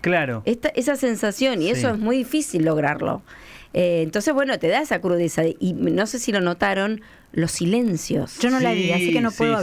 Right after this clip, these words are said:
Speaker 3: hablar.
Speaker 2: No, ah, bueno.
Speaker 3: Todavía
Speaker 2: Hay
Speaker 3: no la vi.
Speaker 1: Exacto,
Speaker 2: mucho
Speaker 1: hay unas, hay
Speaker 2: Es,
Speaker 1: escenas de
Speaker 2: claro, no hay
Speaker 1: silencios.
Speaker 2: ruido, no hay nada. Estás en el
Speaker 1: Exacto.
Speaker 2: medio de la, de la nada literal.
Speaker 1: Sí.
Speaker 2: Y haber logrado todos esos efectos le da una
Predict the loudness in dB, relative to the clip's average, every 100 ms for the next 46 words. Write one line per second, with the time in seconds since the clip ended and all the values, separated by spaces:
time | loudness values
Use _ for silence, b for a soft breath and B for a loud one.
0 | 0 0 0 0 0 0 2 2 0 -2
1 | 0 0 2 0 0 2 2 2 2 2
2 | 0 0 0 0 0 0 -2 -4 0 0
3 | 0 0 0 0 0 0 2 2 2 0
4 | 0 0 0 0 0 2 2 2 0 0
5 | 0 0 0 -2 0 0 -4 -4 -6 -4
6 | -4 0 0 0 0 0 0 0 0 0
7 | -2 -6 B B B 0 2 2 2 0
8 | 0 0 -2 -2 0 2 2 0 -4 -10
9 | -6 -4 -2 0 0 2 2 2 2 2
10 | 2 2 2 0 0 -2 -2 0 0 2
11 | 2 2 2 2 2 2 0 2 2 0